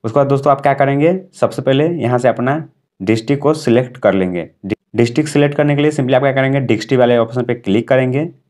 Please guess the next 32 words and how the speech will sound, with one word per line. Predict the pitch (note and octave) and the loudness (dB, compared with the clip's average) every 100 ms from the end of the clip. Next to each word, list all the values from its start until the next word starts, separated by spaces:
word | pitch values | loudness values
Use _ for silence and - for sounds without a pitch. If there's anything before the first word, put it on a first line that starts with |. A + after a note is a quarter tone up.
| _ _ _ _ - | _ _ _ _ 0
Then | A#2 | 0
उसके | B2 | 2
बाद | C3 C3 | 2 2
आपका | C3 B2 | 2 2
जो | A2+ | 2
भी | B2 C#3 | 2 0
डिस्ट्रिक्ट | A#2+ A2+ A#2 B2+ | 0 0 0 0
होगा | C3 D3 | 2 0
वो | D3 A2 | 0 0
डिस्ट्रिक्ट | G#2+ A2 B2+ A#2 | 0 -2 2 2
आप | A#2 | 2
यहाँ | A#2+ | -2
से | A#2 | -4
अपना | A#2+ C3 D#3 - _ | -4 -6 -6 -14 _
सिलेक्ट | - - A2+ B2+ - | -8 -2 -2 -2 -2
कर | G2 | -2
लेंगे। | F2+ F2+ F2+ E2+ - _ _ - | 0 -4 -4 -6 -10 _ _ -2
डिस्ट्रिक्ट | A2+ A2+ D3+ | -2 0 -2
सिलेक्ट | - D3+ D3 | 2 0 0
करने | C#3+ | -2
के | C#3 | 2
बाद | C3+ | 2
आपको | C3+ C3+ | 2 0
सामने | C#3 C3+ B2+ | -2 0 0
एक | A#2+ | 0
ऑप्शन | A2 B2 | 0 -2
देखने | A#2+ B2+ | 0 0
को | A#2+ | 0
मिलेगा | A#2 A#2 B2 C3 - _ _ | 2 2 2 0 -10 _ _
असेंबली | G2+ - G#2 A2+ B2 | -4 0 2 2 2
कॉन्स्टिट्यूएंसी | A2+ G2+ - G#2 G#2+ G2+ G2+ C3 | 0 -2 -6 -6 -2 -2 -4 -2
का, | C3+ | -2